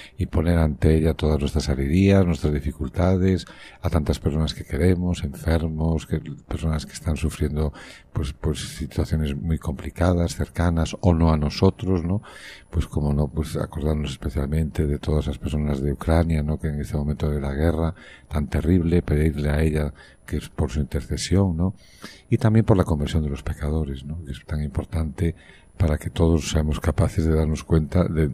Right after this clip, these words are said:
lo mucho que tenemos que amar y también tenemos, eh, que re-, también en nuestra vida, ¿no? El, el, el, el tenerlo claro, porque amar muchísimo a la Virgen y también al Señor, por supuesto,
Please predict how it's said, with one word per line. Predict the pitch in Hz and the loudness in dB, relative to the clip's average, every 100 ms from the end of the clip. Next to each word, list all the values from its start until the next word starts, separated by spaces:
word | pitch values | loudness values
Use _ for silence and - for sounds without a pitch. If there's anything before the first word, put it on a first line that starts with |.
| 67 | -2
lo | 76 | 0
mucho | 82 - 80 | 0 2 0
que | |
tenemos | - 71 78 76 78 - - - - | 0 2 2 2 0 -4 -18 -20 -18
que | - 80 | 0 0
amar | 73 87 110 120 - - _ - | 4 6 6 4 -6 -20 _ -6
y | - 104 113 - - - | 4 4 4 -2 -20 -10
también | - 76 80 85 85 - - - | -6 -4 4 6 6 4 -6 -8
tenemos, | 82 78 78 78 78 - - | -4 -2 0 0 -2 -6 -4
eh, | 85 78 73 71 | -2 0 -2 -4
que | - 82 - - | -2 0 0 -4
re-, | 82 82 73 78 76 73 - | 0 0 0 -6 -8 -10 -4
también | 85 87 90 | 0 2 2
en | 78 | 0
nuestra | 80 - 80 | -2 0 4
vida, | 98 80 | 4 4
¿no? | 78 87 - - - - - - | 2 0 -2 -18 -20 -20 -16 -8
El, | 85 78 - | -6 -6 -4
el, | 87 80 76 71 - - - - - | -4 -2 -4 -6 -10 -14 -12 -12 -12
el, | 92 - | -14 -8
el | 90 - | -10 -2
tenerlo | 82 82 82 | 0 2 2
claro, | 80 85 80 80 | 0 0 2 2
porque | - - - | 0 -6 -6
amar | - 78 78 73 | -8 -4 -2 -2
muchísimo | 85 82 - 92 - 71 | -2 -2 -2 -6 -4 -4
a | |
la | 71 | -2
Virgen | 76 85 - 95 92 - - - - - - | 0 0 0 -2 -2 -10 -20 -20 -20 -20 -8
y | 107 | -2
también | 92 90 87 82 82 - - | 0 2 4 4 4 -2 -8
al | 80 | -6
Señor, | 73 - 73 87 85 - | -6 -6 2 4 4 2
por | 82 | -8
supuesto, | - - - 82 - - 80 | -8 -8 -2 -2 -2 -4 -4